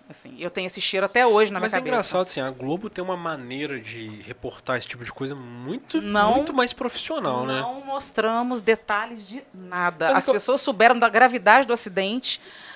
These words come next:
Speaker 1: n-, com imagens ali, é, mas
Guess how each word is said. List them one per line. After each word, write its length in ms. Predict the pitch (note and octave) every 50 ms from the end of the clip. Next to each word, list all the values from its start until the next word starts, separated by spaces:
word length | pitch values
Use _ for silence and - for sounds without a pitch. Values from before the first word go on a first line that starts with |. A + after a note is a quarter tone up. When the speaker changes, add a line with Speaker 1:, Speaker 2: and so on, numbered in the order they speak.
| - -
Speaker 1:
n-, 140 | - G3 G#3 -
com 180 | - - A3+ A3+
imagens 720 | A3+ A3 G#3 G3+ G3 G3 A3 B3 B3+ C4 C4+ C#4 C4+ -
ali, 460 | A3 A3 G3+ F#3+ F#3+ G3 G#3 B3 C4+ - - - - - - - - _ -
é, 840 | - F#3+ G3 G3 F#3+ F#3+ F#3+ F#3+ F#3 F#3+ F#3 F3+ F3+ F3+ F3 F3 - F#3+
mas 580 | G3 G#3 G#3 G#3+ A3+ G#3+ - - - - -